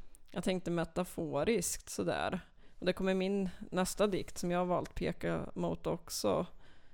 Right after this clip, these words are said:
Just hur man kan se Aniara som en slags, eh, inslutenhet.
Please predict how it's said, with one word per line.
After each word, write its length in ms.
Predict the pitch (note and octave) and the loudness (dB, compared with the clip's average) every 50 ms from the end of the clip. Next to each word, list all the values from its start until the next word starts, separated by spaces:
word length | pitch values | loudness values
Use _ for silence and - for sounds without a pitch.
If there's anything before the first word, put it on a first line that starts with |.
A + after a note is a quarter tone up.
| - - - - | -20 -20 -14 -6
Just 300 | - F#3 F#3 F3+ - - | 0 0 0 0 0 -2
hur 60 | F3+ | 0
man 120 | F3+ E3+ E3 | 0 0 2
kan 140 | - F3+ F3+ | 2 0 2
se 160 | - F3+ E3+ | 2 2 2
Aniara 460 | E3+ E3+ F3+ F3+ F3 E3 - D3+ F3+ | 2 2 2 2 2 2 2 0 0
som 200 | - - E3+ E3+ | -2 -2 -2 -2
en 60 | E3+ | -2
slags, 680 | E3+ - - E3+ E3 - - - - - - - - | -2 -2 -2 -2 -2 -2 -4 -6 -6 -4 -4 -2 -2
eh, 220 | F3+ E3+ F3 E3+ E3+ - - - - - - - - - - - - - - - | -2 0 0 0 -2 -4 -6 -8 -10 -10 -10 -12 -14 -16 -18 -20 -20 -20 -20 -8
inslutenhet. 1500 | - - G#3 A3 G3+ F#3 - - - E3 D3 - F#3+ - - - E3+ F#3 G#3+ A#3 C4 B3 - F3 - - - - - | 0 2 2 4 4 2 0 0 0 0 -2 -2 -4 -6 -4 -4 -2 0 0 0 0 0 0 -2 -6 -10 -14 -12 -12